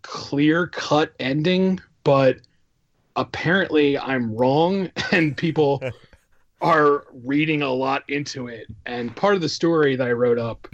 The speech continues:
Speaker 1: was that, uh, Mark Millar has this whole theory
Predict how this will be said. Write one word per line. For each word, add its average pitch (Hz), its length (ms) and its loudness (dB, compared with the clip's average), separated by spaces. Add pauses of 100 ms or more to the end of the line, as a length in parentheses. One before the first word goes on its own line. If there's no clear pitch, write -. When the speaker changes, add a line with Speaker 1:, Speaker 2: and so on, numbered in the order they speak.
(560)
Speaker 1:
was 127 200 -4
that, 123 220 2
uh, 113 440 -2
Mark 139 320 2
Millar 123 720 2 (500)
has 135 280 0
this 127 200 -2
whole 147 880 2
theory 151 1000 0